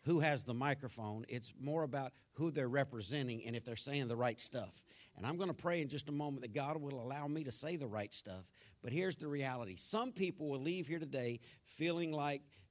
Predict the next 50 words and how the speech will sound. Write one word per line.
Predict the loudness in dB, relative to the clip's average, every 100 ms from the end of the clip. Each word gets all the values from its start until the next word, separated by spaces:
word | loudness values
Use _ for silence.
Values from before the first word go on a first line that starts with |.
| -4
the, | -2 0 -2 -6
the | -8 -8 -10 -8
service | 2 6 6 4
was | 2 -2
good, | 4 4 4 0 -6 -16 -10
that | -2 0 0 -4
the | -8
preaching | 2 2 2 0 0
was | -2 0
good, | 2 4 2
that | -2 -6 -2
God | 0 2 2
said | 0 -2 -2
something | -2 -4 -4 -6
to | -4 -2
them. | -2 -2
And | 2
other | 2 2
people | 0 0 0 -2
will | 0
leave | 2 2 2 -2 -10 -10
not | -4 -2 -2 -4
so | 2 4
much | 4 4 0 -2
feeling | 0 2 2 0
that | 0 0
way. | 0 0 -2 -10 -6
And | -2 0
it | 2
will | 2
not | 2 2
be | 2 2
in | 2
my | 2
ability | 2 4 4 4 2 -2 -4 -10 -12
to | 0 4 4 2 -2 -16 _ 0
talk, | 4 6 4
or | -2
it | -2
won't | -2 2
be | 4
in | 4
my | 2
oration, | 2 4 4 4 2 -2
it | -4
won't | -4 0
be | 0
in | 2
my | 0
style. | -2 -4 0 2 2 -4